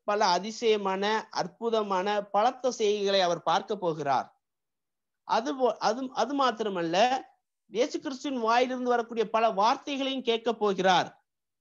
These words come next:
அதுல இருந்து என்ன சொல்றாருன்னா, "என்னை நீ அதிகமாய் அறிந்து கொள்ள போகிறாய். உன் மனசுல இருக்கக்கூடிய, நீ வாசிச்ச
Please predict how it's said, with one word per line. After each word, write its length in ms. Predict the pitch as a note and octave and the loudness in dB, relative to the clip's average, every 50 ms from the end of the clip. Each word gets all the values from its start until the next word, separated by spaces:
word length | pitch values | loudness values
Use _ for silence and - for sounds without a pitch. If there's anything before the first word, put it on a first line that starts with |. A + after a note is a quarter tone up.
| _ _ | _ _
அதுல 260 | - - G3+ G#3+ A#3 | -4 -4 0 2 2
இருந்து 180 | C#4 E4+ D#4+ C4+ | 2 2 2 0
என்ன 240 | A#3+ B3 C4+ E4+ | 0 0 0 -2
சொல்றாருன்னா, 880 | F4 - D4 B3+ A3+ A#3 G#3+ G3 E3 E3+ G3+ G#3+ A#3 B3+ C4 B3 - _ | -2 0 2 4 4 4 4 2 0 0 2 2 4 2 2 -2 -6 _
"என்னை 340 | - A3+ A#3+ B3+ C4 C4 B3+ | -2 -2 0 0 0 0 0
நீ 140 | B3+ C4 B3+ | 0 0 0
அதிகமாய் 680 | A#3 A3 A3 A3 C#4 D4 E4 E4 C#4+ D4+ D4+ C#4+ C4 | 0 0 0 -2 -2 -2 -2 0 0 0 2 2 2
அறிந்து 300 | A3 G#3+ A#3+ C4 C4+ C#4 | 2 2 0 -2 -2 0
கொள்ள 220 | C4 B3+ B3+ A#3+ | 2 2 2 2
போகிறாய். 680 | A#3+ A3 A3 G3+ F#3+ F#3 F#3+ G3 F#3+ E3 C3 - - _ _ _ _ _ _ _ _ _ _ _ | 2 2 0 0 2 2 2 4 4 4 0 -2 -6 _ _ _ _ _ _ _ _ _ _ _
உன் 240 | C#3 C#3+ D3 D3 C#3 | -10 -10 -6 -4 -4
மனசுல 600 | D3 F3 F#3+ F#3+ G#3 F#3+ F#3 F3+ E3+ E3+ F3 E3+ | -2 -2 -4 -4 -4 -4 -4 -4 -4 -6 -8 -8
இருக்கக்கூடிய, 500 | - E3 D#3+ D3+ D3+ E3 F3+ F#3+ G3 G3+ - - _ _ _ _ _ _ _ | -8 -8 -6 -4 0 2 4 4 2 2 -2 -8 _ _ _ _ _ _ _
நீ 200 | _ E3 E3+ E3 | _ -4 -4 -2
வாசிச்ச 580 | D3 D3 D#3+ F#3+ F#3+ - A3 F#3+ - - G3+ | 0 0 0 0 -2 -4 -8 -6 -2 -2 -2